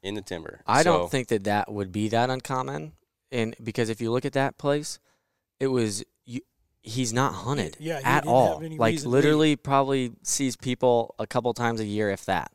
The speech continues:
Speaker 1: And there's enough does,
Speaker 2: So,
Speaker 1: though.
Speaker 2: yeah, and there's, he doesn't have to go very far to find anything. So in that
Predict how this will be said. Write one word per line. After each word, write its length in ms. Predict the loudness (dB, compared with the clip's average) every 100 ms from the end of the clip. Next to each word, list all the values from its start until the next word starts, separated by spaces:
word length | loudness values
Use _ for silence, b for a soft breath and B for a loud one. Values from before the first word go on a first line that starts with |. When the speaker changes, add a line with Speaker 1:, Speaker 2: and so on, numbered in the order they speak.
| -6
Speaker 1:
And 140 | -2 0
there's 140 | -2
enough 220 | -2 -4
does, 160 | -2 2
Speaker 2:
So, 160 | 2 2
Speaker 1:
though. 260 | -2 -8 -6
Speaker 2:
yeah, 180 | 0 2
and 140 | 2
there's, 200 | 0 -2 -6
he 140 | 0
doesn't 160 | 2 2
have 80 | -2
to 40 |
go 180 | 2 2
very 140 | 2 0
far 180 | 0
to 60 | 0
find 320 | 2 2 2
anything. 480 | 0 -6 -8 -10 -12
So 300 | -4 -2 -2 -4 -8
in 140 | -4
that 240 | 0 -2